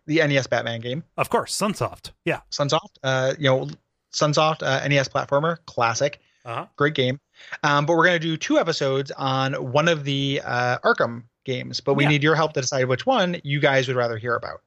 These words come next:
Speaker 1: 'cause we can think of arguments for both.
Speaker 2: Yes, or all
Speaker 1: Or
Speaker 2: three.
Speaker 1: for
Speaker 2: Right.
Speaker 1: Rice, yes.
Speaker 2: Yeah.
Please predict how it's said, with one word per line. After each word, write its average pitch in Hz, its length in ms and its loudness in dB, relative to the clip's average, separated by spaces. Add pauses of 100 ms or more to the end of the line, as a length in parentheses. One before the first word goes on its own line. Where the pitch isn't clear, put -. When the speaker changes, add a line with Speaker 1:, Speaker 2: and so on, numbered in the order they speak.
(140)
Speaker 1:
'cause 120 180 -6
we 147 120 -2
can 151 280 0
think 143 180 0
of 135 60 0
arguments 131 380 2
for 123 120 -2
both. - 260 -8 (440)
Speaker 2:
Yes, - 280 -2
or 160 180 2
all 139 140 2
Speaker 1:
Or 143 120 6
Speaker 2:
three. - 60 2
Speaker 1:
for 139 100 0 (280)
Speaker 2:
Right. 135 140 4
Speaker 1:
Rice, - 240 -2
yes. - 380 -6
Speaker 2:
Yeah. 156 160 -4